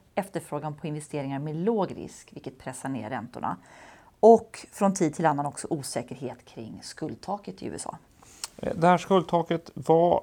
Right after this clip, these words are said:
Speaker 2: handlar oron om egentligen?
Speaker 1: Ja, eh, igår så försvann ju orosmolnet då, då, för då slöt Trump överraskande en överenskommelse med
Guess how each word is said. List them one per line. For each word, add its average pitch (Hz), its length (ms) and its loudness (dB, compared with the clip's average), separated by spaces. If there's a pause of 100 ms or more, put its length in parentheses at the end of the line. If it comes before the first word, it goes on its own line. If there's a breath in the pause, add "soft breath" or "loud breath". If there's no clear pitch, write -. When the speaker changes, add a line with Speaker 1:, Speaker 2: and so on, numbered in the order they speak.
(140)
Speaker 2:
handlar 165 680 0
oron 160 500 -2
om 110 300 0
egentligen? - 340 -8 (920 loud breath)
Speaker 1:
Ja, 240 600 10
eh, 269 380 8
igår 294 300 6
så 359 160 4
försvann 381 540 6
ju 359 180 2
orosmolnet 151 1000 2
då, - 180 -2
då, - 160 6
för 185 160 -2
då 226 220 4
slöt 226 680 2
Trump 233 500 6
överraskande 175 540 6
en 180 80 2
överenskommelse 156 760 0
med 139 360 -6